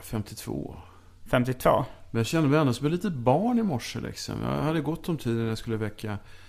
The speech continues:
Speaker 1: de riktiga barnen, så där. Så att jag gick ut och
Speaker 2: Mm.
Speaker 1: gick runt, eh,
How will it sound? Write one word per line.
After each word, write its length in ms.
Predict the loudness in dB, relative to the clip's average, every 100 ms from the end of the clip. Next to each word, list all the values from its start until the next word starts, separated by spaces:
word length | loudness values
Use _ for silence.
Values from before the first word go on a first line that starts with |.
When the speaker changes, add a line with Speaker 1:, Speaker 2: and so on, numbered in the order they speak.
| -16 -4
Speaker 1:
de 120 | 0
riktiga 360 | 0 0 -2
barnen, 420 | 0 -2 -2 -4 -6
så 140 | -8
där. 60 | -10
Så 140 | -8
att 100 | -4
jag 100 | -2
gick 240 | -2 -2 -2
ut 560 | 0 0 -4 -12 -4
och 400 | 0 2 0 -4 -12 0
Speaker 2:
Mm. 220 | 4 6
Speaker 1:
gick 180 | 4 4
runt, 500 | 4 4 0 -10 -2
eh, 160 | 0